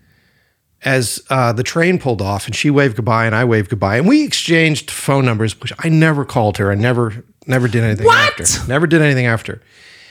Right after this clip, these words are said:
Speaker 1: And I just sat on that train and I was, like, completely content with
Speaker 2: Ah.
Speaker 1: the entire experience.
Speaker 2: Yeah.
Speaker 1: Because the cynicism in me started to sneak in where I'm like,
Speaker 2: Mm-hmm.
Speaker 1: "Everything's gonna be more complicated. Everything's gonna become something different."
Speaker 2: Mm-hmm.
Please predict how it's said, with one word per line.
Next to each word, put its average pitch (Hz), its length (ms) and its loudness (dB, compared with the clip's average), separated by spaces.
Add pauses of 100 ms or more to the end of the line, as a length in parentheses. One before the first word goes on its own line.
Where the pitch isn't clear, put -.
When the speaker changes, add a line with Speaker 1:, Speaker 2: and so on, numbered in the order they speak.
(160)
Speaker 1:
And 127 100 -2
I 139 60 2
just 165 240 0
sat 208 200 2
on 202 140 2
that 165 180 2
train 139 520 2
and 120 120 0
I 113 120 2
was, 117 200 0
like, 117 380 -2 (720)
completely 190 640 2
content 131 800 -4 (240)
with 120 520 0 (280)
Speaker 2:
Ah. 85 400 -4 (400)
Speaker 1:
the 120 320 2
entire 135 480 0
experience. - 680 -6
Speaker 2:
Yeah. 85 260 0 (160)
Speaker 1:
Because - 360 0 (680)
the 147 100 -2
cynicism 147 560 0
in 113 100 4
me 110 80 2
started 113 260 0
to - 80 -6
sneak 104 240 -4
in 95 160 -2
where 101 120 -4
I'm 92 80 0
like, 95 160 0
Speaker 2:
Mm-hmm. 95 120 -2
Speaker 1:
"Everything's 151 360 2
gonna 139 140 0
be 139 80 2
more 131 180 4
complicated. 120 580 0
Everything's 131 360 0
gonna 139 140 -2
become 123 240 -4
something 113 300 -8
different." 110 420 -4
Speaker 2:
Mm-hmm. 90 260 -2